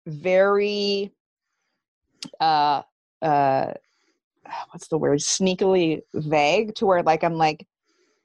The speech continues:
what? I kind of wanna watch it to see how exactly the boyfriend plays into this. Like, is it like a Meet the Parents situation, or is it like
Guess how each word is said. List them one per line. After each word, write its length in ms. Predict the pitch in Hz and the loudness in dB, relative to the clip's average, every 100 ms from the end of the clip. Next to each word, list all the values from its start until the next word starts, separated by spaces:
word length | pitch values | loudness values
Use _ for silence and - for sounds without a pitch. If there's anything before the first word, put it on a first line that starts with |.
| _ _ _ - | _ _ _ -12
what? 460 | 185 190 196 196 - - - _ _ | -6 0 2 0 -6 -20 -20 _ _
I 100 | 190 | 0
kind 360 | - - 202 220 | 0 0 0 0
of 80 | 196 | -2
wanna 180 | 202 190 | 0 4
watch 280 | 190 190 | 2 2
it 140 | 185 - | -8 -10
to 80 | 175 | -14
see 300 | - 175 175 | -2 0 0
how 380 | - 170 175 | 0 2 4
exactly 880 | 180 165 170 165 160 - 156 143 143 _ _ _ _ _ | 0 -2 0 0 -2 -6 -8 -8 -12 _ _ _ _ _
the 120 | 175 165 | -2 -2
boyfriend 480 | 170 165 165 202 | 0 -2 -2 -8
plays 220 | 196 196 202 | -4 -4 -4
into 260 | 196 214 | -6 -4
this. 240 | 202 208 - | -4 -2 -2
Like, 180 | 156 - _ _ - | -2 -4 _ _ -2
is 160 | 202 | 0
it 140 | 196 - | 0 2
like 200 | 180 185 | 0 0
a 20 | |
Meet 160 | 190 180 | -4 -4
the 60 | 175 | -6
Parents 240 | 175 165 | -6 -6
situation, 500 | 156 147 139 147 120 | -6 -2 -2 -2 -2
or 180 | 151 - | -2 0
is 160 | 165 160 | 0 0
it 100 | - | 0
like 260 | 160 151 | 0 0